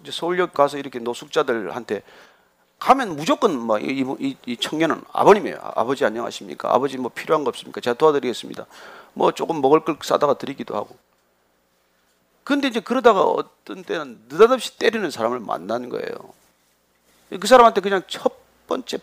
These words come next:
뺨을 맞다가 코피가 터졌어요. 그게 무의식결에서 팔을 내렸다가 그 할아버지가,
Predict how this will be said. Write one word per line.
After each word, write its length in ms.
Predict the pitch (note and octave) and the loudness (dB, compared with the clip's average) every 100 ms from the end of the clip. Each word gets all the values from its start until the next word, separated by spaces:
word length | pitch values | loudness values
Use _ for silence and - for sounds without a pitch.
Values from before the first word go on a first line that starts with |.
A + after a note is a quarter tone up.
| - | 2
뺨을 260 | - F#3+ | 4 4
맞다가 320 | E3+ D3+ - | 2 2 0
코피가 360 | - - - - | -2 -12 -6 -6
터졌어요. 460 | - - A2 - - - - - - - _ | -6 -12 -10 -12 -18 -20 -20 -20 -20 -20 _
그게 160 | - A3+ | 0 2
무의식결에서 680 | F3 B3+ C#4 A#3+ G3+ D#3+ - | 4 2 0 0 2 0 0
팔을 240 | - F3+ | 0 2
내렸다가 580 | E3 D#3 - A#2 B1 - _ _ | 0 -2 2 2 2 -2 _ _
그 100 | - E3 | -6 2
할아버지가, 640 | A3+ A#3 G3 F3+ D3+ - | 4 4 0 -2 -2 -4